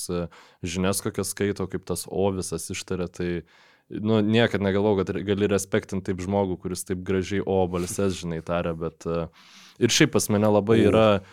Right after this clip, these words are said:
Speaker 1: e, kai pasiklausau, savęs tas
Speaker 2: O.
Speaker 1: vilnietiškas, e, nu, kur trumpas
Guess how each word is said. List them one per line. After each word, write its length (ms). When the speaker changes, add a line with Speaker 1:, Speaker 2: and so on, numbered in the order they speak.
Speaker 1:
e, 240
kai 160
pasiklausau, 720
savęs 320
tas 160
Speaker 2:
O. 140
Speaker 1:
vilnietiškas, 1200
e, 140
nu, 160
kur 240
trumpas 460